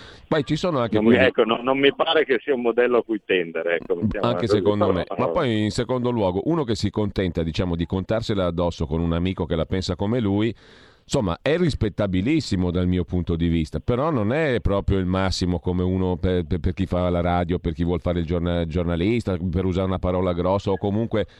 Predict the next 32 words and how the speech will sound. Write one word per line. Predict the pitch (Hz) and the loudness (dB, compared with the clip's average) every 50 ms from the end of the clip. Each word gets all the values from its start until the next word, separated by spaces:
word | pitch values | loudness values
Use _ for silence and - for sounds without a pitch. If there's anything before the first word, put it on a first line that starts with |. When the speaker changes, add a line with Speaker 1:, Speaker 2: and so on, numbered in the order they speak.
| - - | -20 -6
Speaker 1:
per | - 120 120 | -4 -2 -2
chi | - 123 | -2 -2
fa | 120 - 127 117 | -2 -2 -2 -2
comunicazione. | - 113 107 107 104 101 - 101 92 - - - 78 69 67 69 - - | 0 -2 -2 0 -2 -2 -2 -2 -4 -4 -4 -4 -2 -2 -2 -4 -4 -2
Il | - 139 135 | -4 -2 0
bello | 110 98 101 113 127 123 107 | 0 0 0 0 0 0 0
è | 92 | 0
anche | 85 85 80 - 87 | 0 -2 -2 -2 -2
una | 82 80 | -2 -2
certa | - 85 78 76 - 80 | -2 -4 -4 -4 -2 -2
varietà. | 73 67 64 64 60 60 - 71 64 - | -2 -2 -4 -4 -6 -4 -4 -4 -6 -2
Poi | - 101 98 | -2 -4 -4
ci | - 87 | -2 -4
sono | 76 85 82 82 82 | -4 -2 -2 0 -2
anche, | 82 - 82 78 - - - - - - - - | -2 -2 -2 -4 -4 -6 -12 -20 -20 -20 -20 -6
come | - 85 92 92 90 | -2 0 0 0 0
dire, | 92 95 85 82 | 0 0 0 0
quelli | - 95 98 98 | 0 0 -2 0
che | 90 95 90 | -2 0 0
non | 92 92 90 | 0 -2 -2
pensano | - 104 104 104 90 - 104 98 92 | -2 -2 -2 -2 -2 -2 -2 -2 -2
che | 82 92 | -2 -2
bisogna | 87 87 87 95 95 | -2 0 0 0 0
mai | 90 92 101 101 | 0 0 0 0
uscire | 95 80 73 101 98 101 | -2 0 0 0 0 0
dal | 90 92 92 | 0 0 0
giardino, | 85 127 139 123 98 98 110 120 120 - | 0 -2 -2 0 -2 0 0 -2 -2 -4
è | - 87 | -4 -2
un | 87 87 | -2 -2
altro | 85 82 - 82 82 | -2 -2 -2 -4 -4
discorso. | 78 76 - - 73 71 69 - - 76 - - - - - - - - - - - - - - - | -4 -4 -2 -2 -2 -2 -2 -2 -4 -6 -6 -8 -14 -20 -20 -20 -20 -20 -20 -20 -20 -20 -20 -6 -4
Eh, | 101 101 101 101 101 98 98 101 104 | -2 0 0 0 0 0 0 0 -2